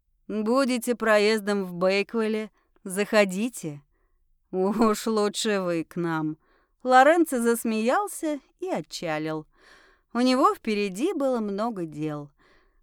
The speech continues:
Гарри Мартин занял своё прежнее место. Сиденье напротив пустовало, и он очень надеялся, что до конца поездки никто не подсядет к нему снова. Дорога была длинной,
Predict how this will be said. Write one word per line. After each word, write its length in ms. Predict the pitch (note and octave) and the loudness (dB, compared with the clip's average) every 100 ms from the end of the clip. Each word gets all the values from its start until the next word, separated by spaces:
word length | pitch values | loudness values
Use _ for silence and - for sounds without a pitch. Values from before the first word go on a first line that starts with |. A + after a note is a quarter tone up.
| _ | _
Гарри 360 | G#3 B3 E4 D#4 | 4 6 8 8
Мартин 580 | D4 G4+ G4+ - C4 A#3+ | 8 6 2 -2 -2 0
занял 360 | F4 G#4+ C4 | 0 2 0
своё 360 | G#3+ A3 G#3 G#3 | 0 -2 -2 -2
прежнее 500 | A3+ C4 A3+ G#3 F#3+ | -2 -2 -2 -2 0
место. 600 | E3+ D#3+ D3+ - D#3 D3+ - _ | 0 -2 -4 -12 -14 -14 -18 _
Сиденье 600 | - A#3+ G#3+ B3+ C4+ A#3 | -8 -4 0 2 4 4
напротив 560 | A3 A3 A3+ A3+ G#3+ F#3 | 2 0 0 -2 -2 -8
пустовало, 840 | G3+ G3+ G#3+ G3 A3+ D4 A#3 D#3 - _ _ _ - | -10 -6 -2 0 0 0 -2 -4 -8 _ _ _ -2
и 100 | C4 | 2
он 240 | C4+ C#4+ | 6 6
очень 420 | F#4 E4 F4 E4+ | 6 2 4 6
надеялся, 760 | E4 E4 A#3+ B3 G#3+ F#3 - G3 | 6 6 2 2 2 2 -2 -6
что 180 | - G#3 | -4 -2
до 100 | G3+ | 0
конца 360 | A3+ A3 D#3+ | 0 2 0
поездки 600 | G#3+ G#3+ B3+ D4+ - - | 0 0 0 -2 -4 -2
никто 540 | A#3 B3 - - C#4 C#4+ | 0 0 -4 -2 0 0
не 120 | B3 | 0
подсядет 600 | A#3+ A#3+ - C4+ A#3 A#3 | -2 -4 -2 -2 -2 -8
к 100 | - | -6
нему 220 | A3+ G#3+ | -4 -4
снова. 560 | - F#3 E3+ D#3+ D3+ D#3 _ _ _ _ F3 | -8 -6 -4 -4 -8 -12 _ _ _ _ -4
Дорога 540 | F3 G#3+ B3+ C4 G3+ | 4 8 8 6 4
была 300 | F#3+ G3 F#3 | 0 0 0
длинной, 640 | F3+ G3 D4 E4+ C4 A3 | -2 -4 0 0 0 -4